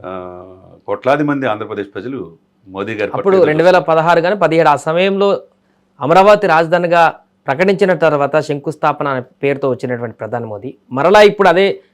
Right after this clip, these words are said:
Speaker 2: శంకుస్థాపనలను, నిర్మాణానికి సంబంధించినటువంటి, ఆ, ఈ పనులు చేయడానికి కోసమే అభివృద్ధి పనులకు అని చెప్పేసి ఇస్తే అది ఇది యాక్సెప్టబుల్స్ ఉంటుందా, లేకుంటే ఇంకేమైనా ప్రారంభోత్సవాలు కూడా చేసే అవకాశం ఉందా?
Speaker 1: ప్రారంభోత్సవాలు
Speaker 2: ఎందుకంటే పది సంవత్సరాలు అయింది, ఏం ప్రారంభోత్సవాలు చేయకుండా మళ్ళీ శంకుస్థాపనలు అంటే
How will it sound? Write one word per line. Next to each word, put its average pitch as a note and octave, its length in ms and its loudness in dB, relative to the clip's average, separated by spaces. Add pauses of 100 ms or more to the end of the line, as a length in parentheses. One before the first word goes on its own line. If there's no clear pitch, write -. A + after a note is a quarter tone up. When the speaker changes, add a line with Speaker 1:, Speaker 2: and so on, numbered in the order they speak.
(180)
Speaker 2:
శంకుస్థాపనలను, E3+ 720 0
నిర్మాణానికి D#3 540 -2
సంబంధించినటువంటి, C3+ 960 -4 (380)
ఆ, B2 420 -4
ఈ C#3 260 -2
పనులు D3+ 440 -2
చేయడానికి D3+ 280 0
కోసమే C#3+ 320 -4
అభివృద్ధి C3+ 420 -4
పనులకు B2+ 340 -4
అని A#2+ 120 -6
చెప్పేసి A#2+ 500 -10 (140)
ఇస్తే D#3 460 0
అది C3+ 160 0
ఇది E3 160 -2
యాక్సెప్టబుల్స్ C#3 720 -4
ఉంటుందా, C#3 400 -6
లేకుంటే E3+ 200 0
ఇంకేమైనా E3+ 220 2
ప్రారంభోత్సవాలు F3 600 2
కూడా E3 120 2
చేసే C#3+ 220 0
అవకాశం B2+ 360 -2
ఉందా? G2+ 160 -12
Speaker 1:
ప్రారంభోత్సవాలు G3+ 440 0
Speaker 2:
ఎందుకంటే F3+ 180 2
పది E3 100 6
సంవత్సరాలు F3+ 300 2
అయింది, F#3 220 2
ఏం E3+ 160 0
ప్రారంభోత్సవాలు E3+ 800 2
చేయకుండా E3 260 0
మళ్ళీ D#3 220 -2
శంకుస్థాపనలు D#3 680 -4
అంటే C3 260 -6